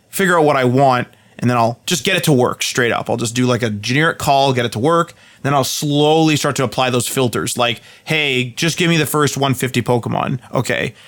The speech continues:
"Hey, okay, let's get them in, uh, alphabetical order.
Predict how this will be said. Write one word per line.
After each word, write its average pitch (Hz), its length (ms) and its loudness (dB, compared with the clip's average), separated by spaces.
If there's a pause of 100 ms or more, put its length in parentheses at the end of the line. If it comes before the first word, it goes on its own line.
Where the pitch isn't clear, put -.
(120)
"Hey, 160 260 -2
okay, 139 380 0 (380)
let's 147 340 0
get 151 300 -2
them 139 360 0
in, 127 440 0 (200)
uh, 98 420 0 (120)
alphabetical 123 580 2
order. 120 440 2